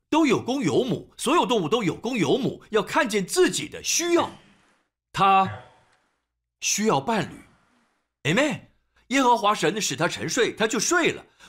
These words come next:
于是取下他的一条肋骨，又把肉合起来。大家都知道肋骨代表什么？靠近心脏，就是，就是男人要爱的女人。Amen。有人说，不是从他的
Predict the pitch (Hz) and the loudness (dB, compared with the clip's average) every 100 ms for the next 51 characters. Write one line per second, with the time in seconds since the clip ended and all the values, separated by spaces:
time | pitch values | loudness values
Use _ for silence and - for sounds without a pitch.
0 | - 226 269 320 - 143 127 165 170 175 | -4 0 2 0 -6 -6 -2 0 0 0
1 | 226 170 262 311 165 123 220 135 202 190 | 0 0 2 0 0 -2 0 0 2 0
2 | - 196 - 131 90 - - 214 226 254 | 0 -2 -2 -2 -4 -8 -4 -2 0 -2
3 | 254 240 175 185 269 143 123 175 117 87 | -2 0 0 0 -4 -4 -2 -2 0 -4
4 | - _ - 156 233 - _ _ _ - | -6 _ -6 -4 -4 -10 _ _ _ -4
5 | 220 - 107 226 226 240 - - _ _ | -2 -2 -6 -4 -2 -2 -4 -10 _ _
6 | _ _ _ _ _ _ - 254 - 185 | _ _ _ _ _ _ -6 -4 0 -2
7 | - - _ _ _ _ _ _ _ - | -2 -12 _ _ _ _ _ _ _ -6
8 | 269 - 175 - - 123 127 196 156 - | -2 -2 -4 -8 -10 -4 0 0 -2 -2
9 | 156 110 - 233 190 139 113 107 69 71 | -4 -4 -2 -2 0 -2 -6 -8 -12 -14
10 | 67 147 - - _ _ _ _ - 135 | -12 -14 -18 -20 _ _ _ _ -8 -2
11 | 226 277 - - - _ _ _ - 143 | 0 0 -4 -16 -20 _ _ _ -4 0
12 | 202 226 240 254 - _ _ - 247 262 | 2 2 0 0 -6 _ _ -8 -4 -4
13 | - _ - 180 226 277 262 202 - | -4 _ -8 -4 0 0 0 -2 -4